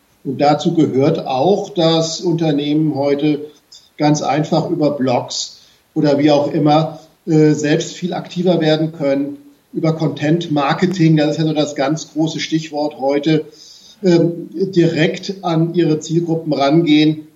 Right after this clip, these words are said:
Cut out the middleman ist ja eigentlich etwas, was Digitalisierung auszeichnet. Alles, was so mit Zwischenhandel im weitesten Sinne zu tun hat, darauf kann man eigentlich zukünf-, zukünftig verzichten. Und das geschieht weitgehend auch.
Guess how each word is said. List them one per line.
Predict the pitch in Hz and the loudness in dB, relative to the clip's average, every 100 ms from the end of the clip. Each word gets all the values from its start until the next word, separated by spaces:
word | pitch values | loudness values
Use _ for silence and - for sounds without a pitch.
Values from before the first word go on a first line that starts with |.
| _ - | _ -4
Cut | 170 185 160 | -2 -2 0
out | 180 175 | -2 -2
the | |
middleman | 147 180 165 127 127 | -2 2 2 0 -4
ist | - | -6
ja | 151 | -4
eigentlich | 156 156 170 | -2 -4 -4
etwas, | 160 160 | -6 -4
was | 160 - | -4 -6
Digitalisierung | 156 151 151 143 147 139 131 | -8 -4 -2 0 0 -2 -2
auszeichnet. | 127 156 - 127 123 139 156 - | -2 -2 -2 -4 -2 -4 -6 -6
Alles, | 165 165 160 | 0 0 2
was | 156 | 0
so | 165 | 0
mit | 143 143 - | -2 -2 -8
Zwischenhandel | - 160 - 165 135 160 160 160 | -2 0 4 2 4 4 4 4
im | 151 | 2
weitesten | 143 151 165 - | 2 0 0 -4
Sinne | 156 160 | 0 0
zu | 156 151 | 0 -4
tun | - 151 | 0 2
hat, | 151 147 - - _ _ _ | 2 0 -10 -20 _ _ _
darauf | 156 156 165 160 | 0 2 2 2
kann | 160 175 | 0 2
man | 170 | 2
eigentlich | - 139 139 156 156 156 185 | 0 0 0 2 0 -2 -4
zukünf-, | - 160 160 160 - | -4 -4 -4 -4 0
zukünftig | 165 170 160 156 151 | 0 2 0 0 -2
verzichten. | - 135 - 165 170 - 196 190 - - _ - - _ _ _ _ _ - | -2 -4 2 2 2 2 4 4 -2 -12 _ -20 -20 _ _ _ _ _ -2
Und | 190 170 170 170 170 - 180 | 4 6 6 4 0 -4 -4
das | 160 - | -4 0
geschieht | 185 - 233 - | -2 0 -4 -2
weitgehend | 131 131 - 135 127 | -4 -4 -6 -6 -6
auch. | 139 127 147 185 - | -6 -4 -4 -6 -12